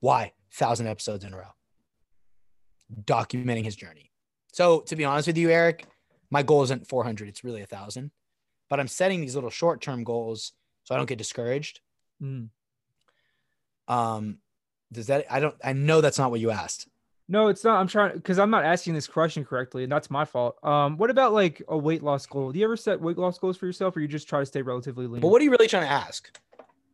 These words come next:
Speaker 2: If you feel guilty when you don't accomplish a goal.
Speaker 1: Uh,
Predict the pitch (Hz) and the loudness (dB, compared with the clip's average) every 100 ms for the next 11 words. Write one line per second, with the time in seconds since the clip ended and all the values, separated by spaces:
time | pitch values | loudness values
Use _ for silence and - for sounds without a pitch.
0 | _ 156 180 165 190 135 165 170 135 131 | _ -12 -8 -2 -2 -2 -4 -4 -6 -6
1 | 131 135 139 139 - - 135 127 - 117 | -6 -6 -6 -8 -14 -10 -8 -8 -12 -10
2 | 131 127 _ _ _ _ _ _ _ _ | -8 -10 _ _ _ _ _ _ _ _
3 | _ 151 165 165 165 165 165 160 160 160 | _ 0 4 6 6 6 8 8 6 6